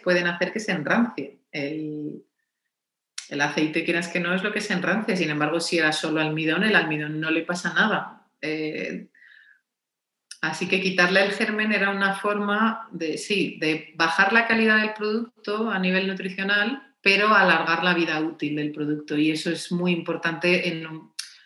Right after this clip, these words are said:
en un producto como la harina, que,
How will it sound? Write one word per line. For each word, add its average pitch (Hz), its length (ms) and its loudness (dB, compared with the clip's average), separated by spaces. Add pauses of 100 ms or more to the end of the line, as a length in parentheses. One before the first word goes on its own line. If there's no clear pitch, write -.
(200)
en 175 120 0
un 170 60 -2
producto 180 300 4
como 185 180 4
la 160 100 2
harina, 165 400 0 (640)
que, - 360 -8